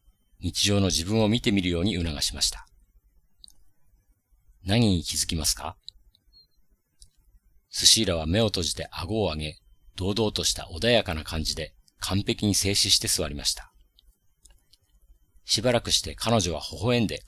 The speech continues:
語り始めました。「これは何か特別な変わったことをするということではないみたい。アーティストでいるということは、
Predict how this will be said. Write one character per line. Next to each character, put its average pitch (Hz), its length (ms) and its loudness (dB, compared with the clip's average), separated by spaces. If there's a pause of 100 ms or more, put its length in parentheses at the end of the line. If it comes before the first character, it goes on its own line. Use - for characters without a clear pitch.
(120)
語 92 80 -4
り 92 80 -2
始 87 180 -2
め 80 80 -4
ま 78 100 -6
し - 120 0
た。 - 180 -14 (1700)
「こ - 120 -8
れ 87 80 -2
は 98 140 2
何 113 200 2
か - 120 -4
特 - 240 -8
別 120 240 0
な 113 80 2
変 - 180 -2
わ 107 80 2
っ - 40 -8
た 120 100 2
こ - 140 -10
と 127 100 0
を 110 40 2
す - 140 0
る 92 100 -2
と - 120 -4
い 92 60 0
う 92 40 -2
こ 95 100 -8
と 107 120 -4
で 92 80 -4
は 71 100 -6
な 85 160 -2
い 117 60 2
み 107 100 0
た - 160 -8
い。 - 100 -18 (1300)
ア 117 140 0
ー 147 40 0
テ 127 100 -4
ィ - 40 0
ス - 80 0
ト 90 100 -2
で 78 80 -4
い 82 60 -2
る 80 100 -10
と - 100 -4
い 87 40 -2
う 78 40 -4
こ 76 120 -10
と 78 100 -8
は、 71 220 -6